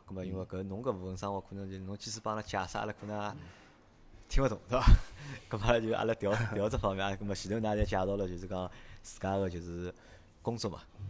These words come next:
Speaker 1: 咁么来，来，咁么来谈谈看啥呢？阿拉来谈谈就是辣盖工作当中就讲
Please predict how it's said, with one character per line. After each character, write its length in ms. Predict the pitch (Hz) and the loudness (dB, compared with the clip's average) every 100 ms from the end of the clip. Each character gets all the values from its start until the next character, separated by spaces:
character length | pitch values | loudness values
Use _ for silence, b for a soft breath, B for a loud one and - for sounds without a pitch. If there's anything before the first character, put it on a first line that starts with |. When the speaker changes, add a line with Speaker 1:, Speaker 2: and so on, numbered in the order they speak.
| - | -6
Speaker 1:
咁 40 | 95 | -4
么 80 | |
来， 220 | 95 107 - | -2 -2 -4
来， 80 | 117 | -10
咁 120 | 113 | -4
么 100 | 107 | -2
来 220 | 107 113 | 0 0
谈 220 | - 113 | -2 -6
谈 140 | 92 113 | -2 -2
看 140 | 120 | -2
啥 100 | 110 | -2
呢？ 80 | 104 | -2
阿 100 | 107 | -4
拉 100 | 110 | -2
来 160 | 113 | -4
谈 200 | 110 90 | -4 -4
谈 160 | 107 101 | -4 -4
就 60 | 90 | -6
是 240 | 92 98 - - | -8 -10 -12 -10
辣 100 | 92 | -6
盖 100 | 101 | -6
工 240 | - 147 | -6 -6
作 100 | 143 | -4
当 160 | 104 95 | -4 -4
中 180 | 92 87 | -6 -10
就 60 | 90 | -8
讲 280 | 95 90 | -8 -8